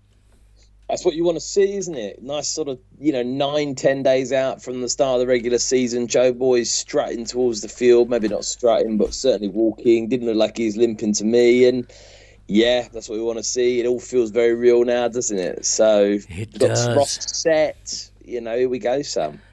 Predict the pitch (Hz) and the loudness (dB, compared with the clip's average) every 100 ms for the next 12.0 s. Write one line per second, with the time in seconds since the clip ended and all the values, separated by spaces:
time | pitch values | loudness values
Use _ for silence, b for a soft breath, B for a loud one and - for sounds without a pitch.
0 | b 92 208 170 - 95 - - 98 - | b -2 2 2 0 -4 -6 -10 -12 -8
1 | 123 156 175 165 - 143 135 160 185 190 | -6 -2 -2 -2 -6 -6 -2 2 4 4
2 | 180 185 262 277 156 117 95 101 123 156 | 2 0 -4 -4 -6 -6 -8 -8 -4 -2
3 | 165 156 - 156 135 139 151 143 123 110 | -2 -4 -8 -8 -8 -6 -6 -6 -6 -8
4 | 107 107 117 107 151 143 - 101 95 98 | -8 -10 -10 -8 -4 -4 -4 -10 -10 -12
5 | - b b b b - 127 139 143 120 | -18 b b b b -2 2 4 4 2
6 | 104 101 110 110 - 127 120 117 117 110 | 0 -4 -4 -6 -8 -6 -4 -4 -6 -8
7 | 101 117 117 113 110 107 - b b b | -10 -8 -8 -8 -10 -12 -14 b b b
8 | b 131 175 143 208 156 - 131 120 151 | b -2 0 2 2 0 -4 -8 -4 -2
9 | 135 - 165 143 110 - 104 104 107 120 | -2 -2 -4 -4 -6 -8 -8 -8 -10 -4
10 | 165 165 - 151 175 139 - 143 - 175 | -4 -4 -8 -4 -4 -4 -10 -10 -6 -8
11 | - 120 120 113 - 143 110 95 95 - | -8 -6 -6 -6 -6 -6 -6 -8 -12 -16